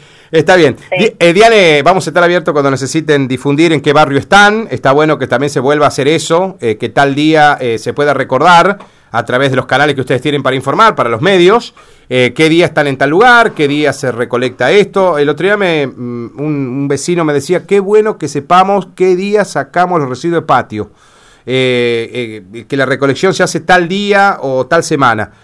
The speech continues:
Speaker 1: Eh, porque eso
Speaker 2: Sí,
Speaker 1: es importante,
Speaker 2: totalmente.
Speaker 1: claro, porque el vecino ya sabe, Diane. Eh, no, no,
Speaker 2: Sí,
Speaker 1: no.
Speaker 2: te permite organizar, vos tenés que limpiar el patio y decís, "A ver cuándo pasa por mi casa", y pasa semana que viene, bueno, lo hago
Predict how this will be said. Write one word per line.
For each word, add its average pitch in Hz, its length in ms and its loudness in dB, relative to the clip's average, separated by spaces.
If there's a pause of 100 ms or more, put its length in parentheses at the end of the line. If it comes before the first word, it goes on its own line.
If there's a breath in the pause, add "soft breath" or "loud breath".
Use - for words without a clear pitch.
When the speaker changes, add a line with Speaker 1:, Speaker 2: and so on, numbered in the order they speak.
(280 soft breath)
Speaker 1:
Eh, 127 240 -2
porque 135 320 -2
eso 170 140 0
Speaker 2:
Sí, 185 60 4
Speaker 1:
es 175 60 2
importante, 190 320 2 (260)
Speaker 2:
totalmente. - 80 -12
Speaker 1:
claro, 196 380 4
porque 135 140 -2
el 156 80 2
vecino 220 300 -4
ya 196 140 -2
sabe, 139 600 2
Diane. 127 360 -6 (100)
Eh, 120 260 -2
no, 185 160 4
no, 220 200 2
Speaker 2:
Sí, - 0 - (240)
Speaker 1:
no. - 60 -8
Speaker 2:
te 180 100 2
permite 208 380 2
organizar, 220 520 4
vos 208 120 4
tenés 220 180 0
que 226 120 -2
limpiar 214 460 2
el 208 180 0
patio 233 300 4
y 220 80 4
decís, 220 240 -12 (280 loud breath)
"A 208 120 4
ver 233 180 4
cuándo 240 240 2
pasa 214 240 2
por 190 160 0
mi 190 120 -4
casa", 185 220 2 (100)
y 226 140 0
pasa 233 160 0 (100)
semana 208 320 -6
que 202 100 -8
viene, 175 260 -6
bueno, 170 260 -12
lo 165 100 -4
hago 202 140 6